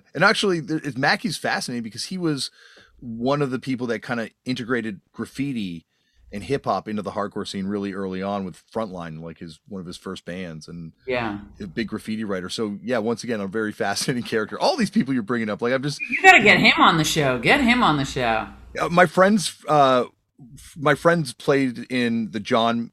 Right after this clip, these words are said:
Speaker 1: Mags with him, for a long
Speaker 2: Hmm.
Speaker 1: time, and I got him
Speaker 2: Mm-hmm.
Speaker 1: to ask him, and he has no interest. I don't think he likes the term punk rock, <laughs> so I think that was his
Speaker 2: That is hilarious. Well, it is a little overused these days, isn't it?
Speaker 1: It is, and
Speaker 2: <laughs>
Speaker 1: unfortunately it is. But that's what's amazing about it. Everyone defines it as something completely different, you know?
Speaker 2: Yeah.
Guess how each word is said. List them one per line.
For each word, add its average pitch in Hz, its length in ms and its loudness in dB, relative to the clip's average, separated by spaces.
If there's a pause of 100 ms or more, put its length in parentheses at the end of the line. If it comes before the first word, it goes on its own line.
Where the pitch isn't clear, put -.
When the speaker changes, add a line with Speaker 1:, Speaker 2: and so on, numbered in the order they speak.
Speaker 1:
Mags 113 400 -2
with 120 180 -4
him, 139 260 -6 (160)
for 127 140 -4
a 117 60 2
long 113 260 2
Speaker 2:
Hmm. - 20 -10
Speaker 1:
time, 127 520 -4
and 104 200 -6
I 107 140 0
got 113 180 6
him 107 60 -2
Speaker 2:
Mm-hmm. - 20 -6
Speaker 1:
to 101 140 -6
ask 101 300 -2
him, 95 180 -4
and 92 120 -8
he 104 140 -4
has 95 200 -4
no 90 200 -4
interest. 85 340 -10
I 101 60 -4
don't 120 120 0
think 120 120 -4
he 123 60 -2
likes 110 340 -2 (180)
the 110 80 -8
term 104 220 -2
punk 95 220 -6
rock, 80 300 -8
<laughs> - 0 -
so - 260 0
I 147 40 4
think - 340 -8
that 185 160 2
was - 280 -20
his 160 80 0
Speaker 2:
That 147 160 4
is 143 160 -4
hilarious. 139 480 -2
Well, 240 160 8
it 240 120 10
is 214 160 10
a 208 60 8
little 180 240 6
overused 139 640 4
these 123 240 -2
days, 127 380 -2
isn't 120 240 -4
it? 113 140 -4
Speaker 1:
It 135 140 4
is, 120 340 2
and 127 200 0
Speaker 2:
<laughs> - 0 -
Speaker 1:
unfortunately 131 560 2
it 120 80 0
is. 110 160 0
But 165 100 -2
that's 202 200 4
what's 226 220 4
amazing 226 380 2
about 139 220 0
it. 139 100 -2
Everyone 170 300 0
defines 196 420 -4
it 180 80 -8
as 190 100 -8
something 185 280 -4
completely 190 420 -4
different, 156 440 -4
you 120 120 -6
know? 143 340 -6
Speaker 2:
Yeah. - 160 -20